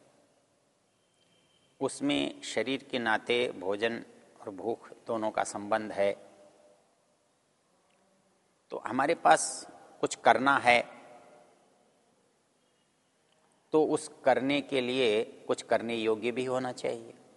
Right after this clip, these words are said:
हमारे अंदर जिज्ञासा है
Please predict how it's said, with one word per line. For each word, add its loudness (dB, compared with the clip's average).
हमारे 4
अंदर 4
जिज्ञासा 4
है 6